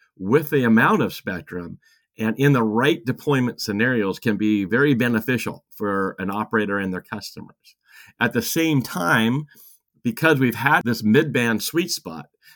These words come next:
and mid-band sweet spot, what I would say is, uh, it, it's providing, you know, both coverage and, and provides you enough capacity because it's, it's larger channels than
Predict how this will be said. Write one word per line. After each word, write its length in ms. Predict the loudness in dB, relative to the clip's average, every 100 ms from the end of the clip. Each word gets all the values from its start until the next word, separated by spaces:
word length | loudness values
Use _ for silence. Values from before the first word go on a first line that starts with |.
| _
and 200 | 0 4
mid-band 380 | 4 4 0 0
sweet 240 | 0 0
spot, 280 | 0 -4 -4
what 100 | -4
I 100 | -2
would 140 | -2 0
say 320 | 0 4 4
is, 320 | 4 0 -2
uh, 340 | -2 0 0 -4 -16 _
it, 160 | -8 -4
it's 180 | -4 -4
providing, 760 | -2 0 2 2 2 4 2 0 _ -2
you 120 | 0
know, 60 |
both 320 | 2 2 2 0
coverage 580 | 0 4 4 4 0 -4
and, 160 | -4 -2
and 140 | -4
provides 420 | -4 -2 0 0 0
you 120 | 0
enough 200 | -2 -8
capacity 680 | -10 2 2 2 -2 -4 -4
because 320 | -6 -4 -4
it's, 200 | -4 -8 _ _
it's 180 | -16 -8
larger 300 | -4 -2 -4
channels 600 | -6 -4 -2 -2 -4 -6
than 300 | -6 -4 -4